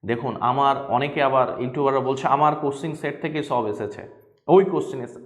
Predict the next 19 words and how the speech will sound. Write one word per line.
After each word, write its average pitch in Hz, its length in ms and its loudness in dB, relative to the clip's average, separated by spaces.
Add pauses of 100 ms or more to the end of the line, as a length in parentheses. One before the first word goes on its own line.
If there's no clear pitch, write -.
আচ্ছা, - 640 -6 (420)
দেখুন, 147 240 -4
আপনি 151 640 -4 (280)
যদি 143 160 0
কোনো 151 200 -6
একটা 151 200 -4
বই 135 420 0
বলেন 117 500 0 (480)
তো 147 60 -2
সেই 175 240 2
বই 175 140 0
থেকে 180 140 -4
তো 180 100 -4
কোশ্চেন 175 360 -2
আসবে, 180 200 0
এটা 185 120 -2
স্বাভাবিক 190 460 0
কথা। - 400 -2 (1600)
আমি 220 680 4